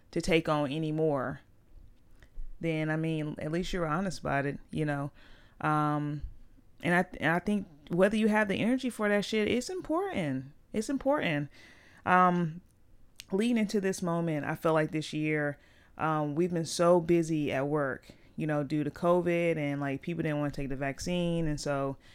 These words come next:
you know, people, you know, quitting their jobs and shit like that. And so it made for just a lot of busy days. And so, um,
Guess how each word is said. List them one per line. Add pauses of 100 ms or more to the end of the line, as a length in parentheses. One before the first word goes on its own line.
(180)
you
know, (100)
people,
you
know,
quitting
their
jobs
and
shit
like
that. (380)
And
so
it
made
for (160)
just
a
lot
of
busy
days. (200)
And
so, (560)
um,